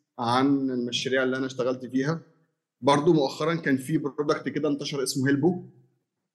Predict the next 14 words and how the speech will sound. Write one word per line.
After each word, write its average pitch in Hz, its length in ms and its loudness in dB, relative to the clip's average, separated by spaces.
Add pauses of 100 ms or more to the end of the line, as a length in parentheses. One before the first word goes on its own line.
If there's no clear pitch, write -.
(120)
هيلبو 135 260 6
ده 139 180 2
اللي 135 120 0
هو 139 160 0
بيخدم 139 520 -4 (280)
ال-، 120 320 0 (360)
العربيات، 127 840 0 (600)
في 175 160 6
منهم 170 420 4
الناس 147 220 0
اللي 151 100 -6
بتستخدمه 143 600 -2
للسوبر 147 420 0
كارز، - 600 -2